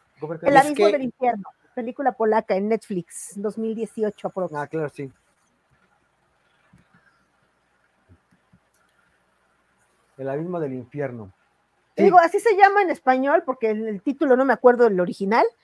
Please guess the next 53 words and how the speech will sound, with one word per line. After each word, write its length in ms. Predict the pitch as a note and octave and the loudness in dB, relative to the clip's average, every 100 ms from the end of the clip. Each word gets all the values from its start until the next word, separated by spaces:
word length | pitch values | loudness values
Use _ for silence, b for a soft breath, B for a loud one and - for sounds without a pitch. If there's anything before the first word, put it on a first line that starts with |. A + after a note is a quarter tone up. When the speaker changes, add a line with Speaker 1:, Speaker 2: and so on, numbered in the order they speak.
| _ - | _ -16
Speaker 1:
Es 120 | F3 | -8
que 80 | A3 | -8
es 60 | - | -4
polaca. 560 | F3+ F3+ F3+ E3 D#3 | 0 2 2 0 -2
Speaker 2:
Ajá, 180 | A#3+ C4+ | 0 0
es 100 | B3+ | 2
polaca, 500 | - A#4 D#4 - C#4+ | 4 6 8 6 2
entonces, 380 | G#3+ D4 C#4 C4 B B | -2 -4 -4 -8 B B
por 140 | E4+ F4 | -4 -2
favor, 180 | D#4 | -2
¿qué, 160 | - D4+ C#4 | -2 -6 -2
qué, 160 | C#4+ | -4
qué 100 | C#4 | -2
es, 140 | C4+ - | -4 -4
qué, 100 | A#3+ | -6
qué 100 | C4 | -6
es, 100 | B3 | -4
qué 120 | E4+ | -6
es? 200 | G4 - _ _ _ _ _ _ _ _ _ _ _ _ _ _ _ | -8 -10 _ _ _ _ _ _ _ _ _ _ _ _ _ _ _
Speaker 1:
Abren 280 | E3+ G3+ F#3+ | 0 0 -2
en 80 | F3+ | -8
cristiano, 540 | F#3 E3 G#3+ G#3 G3+ | -10 -6 -4 -4 -4
por 180 | - G3+ | -8 -8
camiseria. 400 | G3+ F3+ - F#3 | -8 -6 -6 -4
Speaker 2:
Ajá. 340 | B3 B3 A#2 - _ _ _ _ _ _ _ _ - | -2 -2 -4 -16 _ _ _ _ _ _ _ _ 0
Bueno, 200 | G4 - | 2 4
Speaker 1:
¿Qué 40 | - - | 4 4
Speaker 2:
sí 60 | |
hablan 140 | A4 E4 | 4 2
en, 60 | B3+ | 0
sí 80 | F#4 | 2
hablan 220 | F#4 D#4 | 2 0
en 80 | C4 | -2
cri-, 180 | C4 B3 | -6 -4
sí. 220 | C#4 A#3 - | -6 -6 -2
Ah, 160 | D4 D#4 | -2 0
Hellhole, 440 | D#4+ C4 G#3 C4 | -2 0 0 0
ah, 120 | C4 D4+ | 0 -2
ah, 100 | F#4 | -2
no 100 | F4 | -4
está 140 | F#4 | -6
tan 180 | D#4 A3+ | -6 -8
difícil. 400 | F3 F3+ - C#3 _ _ _ _ _ | -10 -14 -16 -20 _ _ _ _ _
Speaker 1:
Entonces, 360 | - - A2+ A#2 | -20 -20 -20 -20
checando 300 | B2+ C3 B2+ | -20 -20 -8
de 40 | - | 0
qué 260 | A#3+ A#3+ | 4 4
Speaker 2:
Eh, 40 | B3 | 4
Speaker 1:
va. 80 | - _ | 0 _
Speaker 2:
algo 280 | D#4 F4 G#4 | 4 4 6
pasó 380 | E4 E4 F4 F#4+ - | 4 6 6 6 2
en 180 | C#4+ C#4+ | -4 -2
este, 380 | D#4 - - | -4 -2 -2